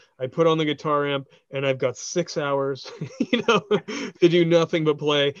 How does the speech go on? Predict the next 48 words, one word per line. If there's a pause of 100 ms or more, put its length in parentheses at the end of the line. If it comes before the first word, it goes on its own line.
(160)
or,
you
know,
or
go
make
music
with
my
friends
or
something
like
that.
And
that
was, (1900)
that
is
part
of
the
spirit
that
gets,
I
think,
captured
in
what, (220)
you
know,
what
I
do
with
Dion. (420)
It's
sort
of
like
that
with
David
Koepp,
even
though
we're